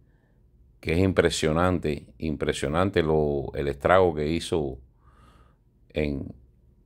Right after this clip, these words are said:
en nuestro barrio, el mar. Con razón le dicen la tormenta del siglo, porque miren esto aquí, miren cómo está todo.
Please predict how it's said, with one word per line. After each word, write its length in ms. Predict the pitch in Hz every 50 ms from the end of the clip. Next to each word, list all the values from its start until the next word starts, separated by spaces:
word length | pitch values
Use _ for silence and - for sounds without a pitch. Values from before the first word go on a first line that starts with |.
| _ _
en 180 | - 69 71 69
nuestro 380 | 71 73 71 - - 69 67 67
barrio, 480 | 73 73 78 71 69 69 65 - - - - _ _ _ _ _ _ _ -
el 100 | 71 73
mar. 400 | 76 76 76 73 69 67 73 - - - _ _ _ _ _ _ _ _ _ _ _ _ _
Con 180 | - 80 76 76
razón 340 | 78 73 - - 90 101
le 100 | 110 107
dicen 280 | 98 101 113 107 117 104
la 100 | 90 82
tormenta 380 | 78 80 80 87 95 101 - 101
del 120 | 87 78
siglo, 380 | - - - 127 113 85 73 65
porque 400 | 65 64 60 - - - - - _ _ _ _ _ - _ _ -
miren 280 | - 90 95 104 104 107
esto 200 | 107 110 - 110
aquí, 180 | 98 107 120
miren 200 | 120 101 90 92
cómo 160 | 92 101 98 95
está 180 | 90 104 98
todo. 480 | 92 101 98 98 92 82 76 73 -